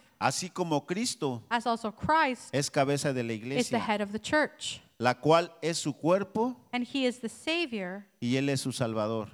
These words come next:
Speaker 2: of the body.
Speaker 1: ¿Quién es, quién es la cabeza de la iglesia, mi
Speaker 2: Who's the
Speaker 1: amado
Speaker 2: head of the
Speaker 1: hermano?
Speaker 2: church?
Speaker 1: ¿Y nosotros somos qué?
Speaker 2: Christ. And we are what?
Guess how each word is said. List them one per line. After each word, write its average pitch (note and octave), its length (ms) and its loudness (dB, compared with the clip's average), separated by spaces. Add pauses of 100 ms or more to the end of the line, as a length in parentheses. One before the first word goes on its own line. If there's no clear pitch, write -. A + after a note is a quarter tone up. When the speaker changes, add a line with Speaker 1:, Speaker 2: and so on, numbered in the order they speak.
Speaker 2:
of A3 160 -4
the A#3+ 80 -6
body. A#3 500 0 (640)
Speaker 1:
¿Quién F3 180 0
es, G3+ 300 -2
quién F3+ 180 -6
es F#3+ 80 -4
la F#3 140 0
cabeza F3 380 -4
de E3 100 -4
la D3+ 80 -6
iglesia, E3 320 -6
mi D4 80 0
Speaker 2:
Who's F3 80 -4
the D4 60 4
Speaker 1:
amado C#4+ 140 2
Speaker 2:
head C#4 100 4
of C#4 120 2
the C#4+ 60 -2
Speaker 1:
hermano? D#4 280 4
Speaker 2:
church? - 320 -12 (680)
Speaker 1:
¿Y B2+ 100 0
nosotros D3+ 460 -4
somos F3 280 2
qué? C#4 60 2 (120)
Speaker 2:
Christ. - 240 -14 (300)
And A#3+ 140 -4
we A#3+ 100 2
are A3+ 140 4
what? A#3+ 320 0